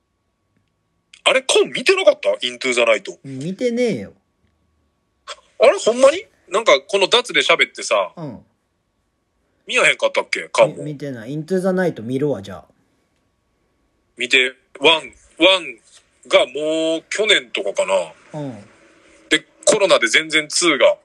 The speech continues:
Speaker 2: うん。
Speaker 1: あの、公開されなかったんですけど、
Speaker 2: へー。
Speaker 1: 昨日、あ、シーズンツーが。
Speaker 2: いや、もうシーズンツー
Speaker 1: あれやで、あの、太陽の光に浴びたらのやつやで。
Speaker 2: うん、見てない。
Speaker 1: あれ見てないか？あ。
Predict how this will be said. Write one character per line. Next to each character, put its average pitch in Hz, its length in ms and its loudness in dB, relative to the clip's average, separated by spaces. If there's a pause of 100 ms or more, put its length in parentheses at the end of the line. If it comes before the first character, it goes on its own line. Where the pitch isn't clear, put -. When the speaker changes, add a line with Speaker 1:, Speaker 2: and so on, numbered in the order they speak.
(520)
Speaker 2:
う 139 60 -14
ん。 107 240 -18 (340)
Speaker 1:
あ 110 100 -2
の、 - 60 -14 (160)
公 143 120 -2
開 139 320 2
さ - 220 0
れ 151 80 2
な 151 100 -2
か 123 100 -2
っ - 60 -6
た 113 120 -2
ん - 20 -6
で 107 60 -8
す - 80 -12
け 139 100 0
ど、 151 260 -2
Speaker 2:
へ 143 500 -4
ー。 135 60 -2
Speaker 1:
昨 196 160 -6
日、 - 160 0 (440)
あ、 202 180 0 (340)
シ - 220 0
ー 135 60 -2
ズ 135 120 -4
ン 127 60 -10
ツ 143 140 -4
ー 117 120 2
が。 117 160 -4 (360)
Speaker 2:
い - 20 -18
や、 117 140 -18
も 104 160 -16
う - 20 -20
シ 311 380 -8
ー 339 40 -6
ズ 403 120 -6
ン 427 120 -2
ツ - 40 -
ー - 20 6
Speaker 1:
あ - 60 6
れ - 60 6
や - 60 0
で、 - 60 -2
あ - 80 0
の、 - 80 -6
太 160 720 -2
陽 226 180 0
の 143 80 -6
光 165 300 2
に 131 80 -8
浴 123 160 0
び 123 80 -8
た 113 100 2
ら 95 220 -4 (180)
の 113 80 -8
や 120 80 -2
つ - 80 -10
や 98 80 0
で。 90 220 -16 (760)
Speaker 2:
う 135 60 -14
ん、 131 100 -8
見 135 140 -8
て 160 100 -6
な 117 100 -10
い。 - 40 -20 (460)
Speaker 1:
あ 139 80 2
れ 147 80 0
見 190 100 -6
て 233 100 0
な 156 80 0
い - 60 -6
か？ - 140 -10 (380)
あ。 - 100 0